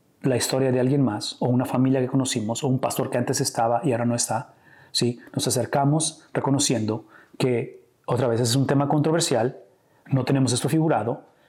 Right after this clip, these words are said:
pero nos acercamos reconociendo que nadie está exento y que lejos estemos de pensar o asumir que tenemos esto figurado.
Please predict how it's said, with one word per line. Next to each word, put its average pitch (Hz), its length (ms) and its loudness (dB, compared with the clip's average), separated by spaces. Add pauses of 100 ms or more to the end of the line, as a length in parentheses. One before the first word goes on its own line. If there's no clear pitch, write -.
(240)
pero 120 300 0
nos 120 160 0
acercamos 143 720 0
reconociendo 127 880 0
que 127 80 -2
nadie 120 200 0
está 120 160 -4
exento - 600 -2 (440)
y - 140 -2
que 139 80 0
lejos 139 380 0
estemos 135 420 0
de 110 260 -2 (240)
pensar 123 520 0
o 139 100 2
asumir 127 480 0 (220)
que - 80 -2
tenemos 131 320 2
esto - 180 -4
figurado. 117 540 -2